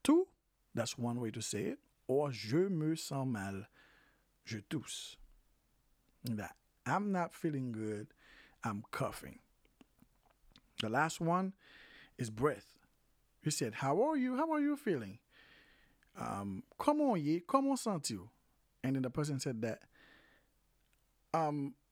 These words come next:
or, or you wanna say that, uh, "Can you breathe good?" That's you asking the question. "Hey, how are you? How are you feeling? Can you breathe good?" And,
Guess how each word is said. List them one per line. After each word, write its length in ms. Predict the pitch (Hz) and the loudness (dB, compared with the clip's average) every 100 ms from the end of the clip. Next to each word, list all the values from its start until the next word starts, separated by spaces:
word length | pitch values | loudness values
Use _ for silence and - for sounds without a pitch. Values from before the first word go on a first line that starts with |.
| _ _ _ - | _ _ _ 4
or, 160 | 160 - | 4 4
or 160 | 165 151 | 4 4
you 200 | 165 320 | 6 6
wanna 300 | 240 147 127 | 4 2 -2
say 240 | - 117 | -2 -2
that, 220 | 107 104 - | -2 -4 -6
uh, 60 | 123 | 0
"Can 220 | 165 156 | 4 4
you 120 | 151 | 4
breathe 520 | 120 123 156 262 311 - - | 2 2 4 4 2 0 0
good?" 340 | 208 349 370 - _ _ _ _ _ _ | 2 2 0 -6 _ _ _ _ _ _
That's 240 | 139 131 147 | -2 0 -2
you 140 | 156 - | 0 0
asking 360 | 160 - 135 | -2 0 -2
the 80 | 107 | -2
question. 440 | - 107 104 87 - - - - | -4 -6 -6 -12 -12 -14 -14 2
"Hey, 260 | - 262 | 4 4
how 320 | 147 254 302 294 | 2 0 2 0
are 60 | |
you? 220 | 123 127 | 0 0
How 180 | 160 247 | 0 2
are 60 | 277 | 2
you 160 | 262 277 | 2 0
feeling? 280 | 175 117 | -2 -2
Can 180 | 123 185 | 2 2
you 100 | 247 | 2
breathe 400 | - 135 190 214 196 | 2 0 2 0 -2
good?" 320 | 262 294 302 - _ - _ _ _ _ _ _ _ _ _ _ _ _ _ _ _ _ | 0 0 -4 -8 _ -20 _ _ _ _ _ _ _ _ _ _ _ _ _ _ _ _
And, 420 | 156 151 143 135 | -2 0 0 -4